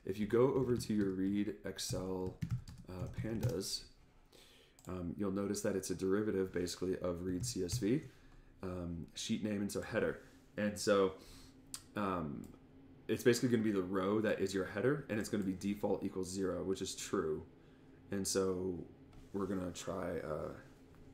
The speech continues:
we're gonna try doing that. So let's say header, oops, header,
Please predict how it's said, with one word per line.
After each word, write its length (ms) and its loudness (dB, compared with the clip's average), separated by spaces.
we're 80 -8
gonna 100 -8
try 160 -6
doing 220 -8
that. 180 -12
So 120 -8
let's 140 -4
say 200 0
header, 420 0
oops, 240 0
header, 380 -2